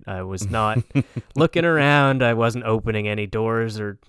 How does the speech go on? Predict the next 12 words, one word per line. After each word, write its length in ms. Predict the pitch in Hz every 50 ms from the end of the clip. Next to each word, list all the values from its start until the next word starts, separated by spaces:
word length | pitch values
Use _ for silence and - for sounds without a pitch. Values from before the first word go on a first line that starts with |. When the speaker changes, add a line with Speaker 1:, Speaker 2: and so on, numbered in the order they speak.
| - - - -
Speaker 1:
lockers 640 | 127 127 135 127 127 131 - - 135 127 127 110 113
or 80 | 120
anything 380 | 120 131 139 131 - 147 143 139
I 120 | 139 135
didn't 260 | 127 135 135 135 143 120
need 240 | 143 139 139 131
to 60 | 143 139
open. 500 | 123 110 104 98 - 104 104 101 107 113 - - _ _ _ _ _ _ _ _
Uh, 140 | - 117 110
<laughs> 160 | 110 113 110 107
just 180 | - - -
getting, 340 | - 117 107 - - 107 104